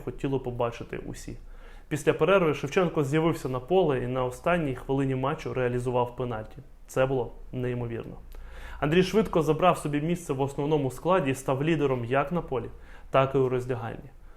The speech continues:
Періодично Шевченко видавав справді феєричні голи, як ту у ворота Інтера у Лізі Чемпіонів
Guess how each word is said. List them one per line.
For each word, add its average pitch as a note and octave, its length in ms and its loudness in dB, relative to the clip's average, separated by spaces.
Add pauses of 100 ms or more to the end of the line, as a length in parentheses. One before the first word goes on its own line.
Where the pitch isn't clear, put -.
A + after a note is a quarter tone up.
(240)
Періодично D#3 560 4
Шевченко D#3+ 480 0
видавав D3+ 460 4
справді D#3 680 0
феєричні C#3+ 840 2
голи, A#2 300 -2 (300)
як C#3+ 160 2
ту D#3+ 80 4
у D3 60 6
ворота D3+ 340 6
Інтера E3 340 2
у C#3 100 2
Лізі C#3 220 0
Чемпіонів C3 520 0